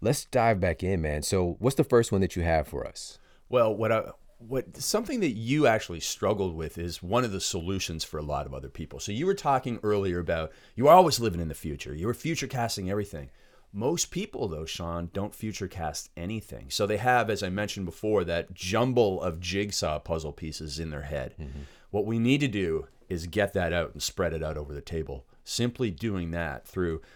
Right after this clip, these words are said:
Speaker 2: journaling, I mean, free-form journaling, just writing, man, that is gonna be great for you. Gratitude journaling. But what I actually have people do is create what I call a vision for your life. And a vision for your life gives you a very clear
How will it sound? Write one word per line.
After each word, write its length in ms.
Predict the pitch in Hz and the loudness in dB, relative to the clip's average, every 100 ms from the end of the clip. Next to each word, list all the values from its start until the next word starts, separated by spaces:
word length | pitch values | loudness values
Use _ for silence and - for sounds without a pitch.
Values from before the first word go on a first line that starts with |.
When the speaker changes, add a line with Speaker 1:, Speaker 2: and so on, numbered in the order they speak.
| - - | -20 -20
Speaker 2:
journaling, 920 | - 95 92 113 120 135 135 - 92 82 | -4 0 2 2 4 4 2 0 -6 -4
I 40 | 90 | -4
mean, 300 | 85 85 76 | -4 -6 -8
free-form 500 | - 147 156 139 131 | -2 2 4 4 2
journaling, 360 | 110 113 98 80 | 2 0 0 -2
just 240 | 120 117 | -2 -2
writing, 520 | 110 131 123 101 - - - | 2 4 4 2 -4 -14 -8
man, 280 | 101 85 76 | -6 -4 -2
that 120 | 95 | -4
is 100 | 90 | -4
gonna 160 | 90 | -6
be 60 | 85 | -8
great 240 | 82 80 | -6 -8
for 80 | - | -8
you. 100 | 71 | -12
Gratitude 480 | 69 107 107 92 87 | 2 4 4 2 -4
journaling. 420 | 85 73 69 71 - | -6 -10 -8 -12 0
But 240 | 139 127 | 4 4
what 160 | 117 - | 2 0
I 220 | 127 175 | 4 6
actually 340 | 143 117 - 87 | 6 4 -2 -2
have 180 | 87 82 | -2 -2
people 240 | 82 90 | -6 -8
do 200 | 82 85 | -6 -4
is 100 | 82 | -6
create 240 | - 85 80 | -6 -6 -4
what 140 | 85 | -4
I 60 | 85 | -6
call 200 | 80 71 | -6 -10
a 60 | |
vision 400 | 73 87 82 78 | -6 -4 -4 -8
for 120 | - | -10
your 140 | 62 58 | -14 -12
life. 340 | 50 - - _ - - - | -12 -14 -20 _ -20 -20 -8
And 80 | 87 | -8
a 20 | |
vision 480 | 90 123 208 208 175 | 2 8 8 8 0
for 140 | 139 | -2
your 160 | 120 101 | 0 2
life 320 | 95 87 - | 2 0 -4
gives 180 | 101 92 | -6 -4
you 100 | 90 | -6
a 60 | |
very 320 | 78 95 95 | -2 0 0
clear 880 | 85 - - 123 131 135 135 123 107 | -2 -8 -12 -6 -2 2 2 2 0